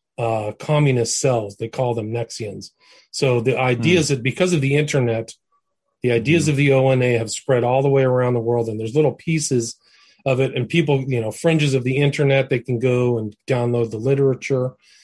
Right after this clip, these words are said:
Speaker 1: and it's become, uh, the right, the farthest right has become enamored of some of their writings, like the Na-, neo-Nazis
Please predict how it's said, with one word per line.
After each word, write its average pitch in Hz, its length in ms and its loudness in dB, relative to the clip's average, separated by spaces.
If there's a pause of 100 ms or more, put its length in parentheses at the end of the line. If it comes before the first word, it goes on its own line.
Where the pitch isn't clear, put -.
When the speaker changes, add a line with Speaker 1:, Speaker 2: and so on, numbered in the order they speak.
(220)
Speaker 1:
and 127 100 0
it's 120 120 -4
become, 156 960 2 (560)
uh, 107 640 -2 (560)
the 120 400 -4
right, 147 500 2
the 147 80 0
farthest 180 460 2
right 139 160 4
has 117 80 -4
become 123 260 0
enamored 120 400 0
of 107 120 -8
some 131 140 -2
of 117 60 -2
their 110 100 -4
writings, 113 380 -4
like 107 140 -10
the 101 120 -12
Na-, 113 280 -8
neo-Nazis 139 920 0